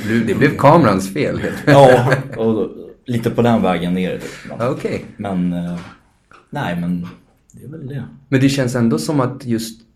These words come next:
Speaker 1: tågmåleriet, i alla fall i Stockholm, väldigt mycket går ut på foto, eftersom det inte är så himla ofta det rullar runt.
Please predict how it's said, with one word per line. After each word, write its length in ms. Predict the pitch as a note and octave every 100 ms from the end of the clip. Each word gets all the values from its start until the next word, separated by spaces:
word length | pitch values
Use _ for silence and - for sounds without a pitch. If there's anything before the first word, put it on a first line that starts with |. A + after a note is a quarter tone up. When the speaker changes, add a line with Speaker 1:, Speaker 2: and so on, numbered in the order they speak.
| _ _ -
Speaker 1:
tågmåleriet, 1080 | - A2+ G#2+ G#2+ G#2+ G#2 A2 E3 D3+ - -
i 120 | - _ _ _ _
alla 200 | A2+ G#2+
fall 180 | A2 G#2
i 40 |
Stockholm, 560 | G#2 A2+ - D3 C#3 -
väldigt 560 | G2 A2+ G2+ F#2 F#2+ F#2+
mycket 400 | G#2 G2 F#2+ F2
går 160 | F#2+
ut 260 | A#2+ D#3+ -
på 160 | E2+ D2+
foto, 560 | - G2 F#2+ - F#2 - - -
eftersom 420 | F#2+ G2 - F#2
det 60 |
inte 160 | F#2 F2+
är 20 |
så 140 | F#2 A2
himla 320 | B2 G2 A#2+
ofta 340 | A2 - E2+
det 260 | D#2+ D#2 D#2 - _ _ _ _ _ _ -
rullar 360 | F#2+ F#2+ F2+
runt. 420 | F2+ D3+ - -